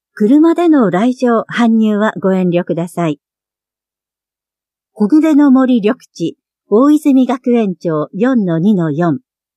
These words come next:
日時、四月十三日土曜日、午前十時から正午、雨天二十日土曜日。申し込み先、ぶどうの会、電話三九七八の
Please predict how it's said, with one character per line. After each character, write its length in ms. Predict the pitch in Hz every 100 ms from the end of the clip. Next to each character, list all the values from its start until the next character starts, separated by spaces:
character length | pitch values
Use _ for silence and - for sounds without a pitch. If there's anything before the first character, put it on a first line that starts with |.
| _ _ _
日 300 | 233 - 202
時、 320 | 170 175 175 _
四 200 | - -
月 340 | 262 330 339 294
十 220 | 262 302
三 260 | 302 330 262
日 280 | 208 -
土 140 | 160 170
曜 280 | 185 185 160
日、 200 | 160 - _ _ _ _ _
午 140 | - 240
前 260 | 240 196 170
十 220 | 240 247
時 140 | 190
か 140 | 165 156
ら 140 | 165
正 320 | 254 202 185
午、 180 | 156 151 - _ _ _ _
雨 120 | 302
天 280 | 339 277 151 -
二 160 | -
十 140 | - -
日 160 | 254 233
土 140 | 175
曜 240 | 175 160
日。 180 | 139 139 _ _ _ _ _ _ -
申 220 | 233 247
し 100 | -
込 100 | 233
み 120 | 233
先、 500 | - 214 - 208 - _ _
ぶ 160 | 170 202
ど 200 | 285 285
う 40 |
の 180 | 247 247
会、 300 | - 202 156 _ _ _
電 240 | 180 180 165
話 180 | 165 - _ _
三 300 | 254 269 254
九 240 | 262 214
七 260 | 175 180 196
八 320 | 202 190 170
の 180 | 165